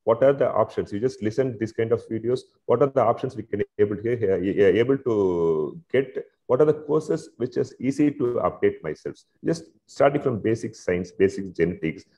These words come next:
or basic molecular biology, or basic cosmetic dental courses, or whatever it may be, we are back. We are treating patients. So nothing to get panic. Any lag, that lag, you just positively utilize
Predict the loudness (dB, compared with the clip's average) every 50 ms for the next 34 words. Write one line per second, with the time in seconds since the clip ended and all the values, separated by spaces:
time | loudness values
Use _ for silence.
0 | _ -4 -4 0 2 4 4 4 2 0 -4 -4 -4 -4 -2 0 0 0 0 -2
1 | -2 0 0 0 0 -2 -2 0 0 0 0 0 2 2 2 2 2 -2 -10 -12
2 | _ _ -12 -6 -2 0 -2 0 -2 -4 -8 -6 -8 -10 -6 -4 -4 -4 -2 -4
3 | -6 -4 -2 -2 -2 -2 0 0 -2 -2 -2 -4 _ _ _ _ -2 0 0 2
4 | 2 0 2 2 0 0 0 -2 -2 -4 -6 -4 -2 -2 -2 -2 -4 -8 -16 _
5 | _ _ _ -4 -2 0 0 2 2 2 2 2 0 -2 -4 -2 -2 -4 -6 _
6 | _ _ _ _ _ -20 -12 -4 0 2 2 2 0 -2 -6 -8 -8 -8 -12 -8
7 | -6 -6 -6 -6 -8 -12 -14 -14 -16 -20 _ _ _ _ 2 4 4 6 4 2
8 | 0 0 -2 -2 -2 -2 -2 -4 -2 -2 -2 0 -2 -2 -2 -4 -6 -4 -2 -2
9 | -4 -6 -6 -4 -2 0 0 0 0 -2 -2 -4 -8 -16 _ _ _ _ -6 -2
10 | 0 2 4 4 2 2 -2 -10 -20 _ _ _ -8 -4 -2 -2 -2 -4 -8 -10
11 | -8 -6 -4 -4 -6 -6 -6 -8 -8 -6 -2 0 0 0 0 -4 -16 -20 _ _
12 | _ _ 0 2 2 2 0 -4 -6 -6 -4 -4 -4 -4 -2 0 0 0 -2 -4
13 | -6 -8 -6 -4 0 0 2 2 0 -2